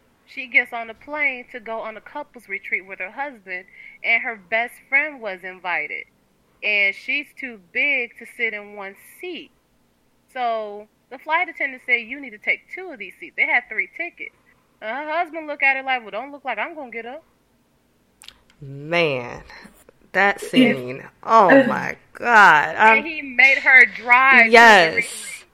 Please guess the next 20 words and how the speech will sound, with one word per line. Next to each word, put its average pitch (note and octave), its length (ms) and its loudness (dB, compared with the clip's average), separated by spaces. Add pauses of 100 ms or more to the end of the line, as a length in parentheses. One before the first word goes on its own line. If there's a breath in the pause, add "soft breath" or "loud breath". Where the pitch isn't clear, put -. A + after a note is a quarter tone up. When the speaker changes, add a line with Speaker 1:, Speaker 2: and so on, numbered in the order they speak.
(180)
Speaker 2:
Yes. F#3 680 2
Speaker 1:
while B3+ 120 -12
he B3+ 80 -16
booed B3 40 -18
up B3+ 220 -6
with A#3+ 180 -8
her A#3 200 -2 (100)
friend. C#4 340 2
I'm C#4+ 160 -12
like, A#3 380 -2 (100)
"But G3 260 -14 (120)
why C4 560 2
the G3+ 420 -6
<laughs> B3 840 2 (100)
Speaker 2:
Wha- G#3+ 80 -16
Speaker 1:
why A#3+ 360 4
we A#3+ 140 -4
gotta G#3 280 2
have A3+ 420 6
these A3+ 180 -10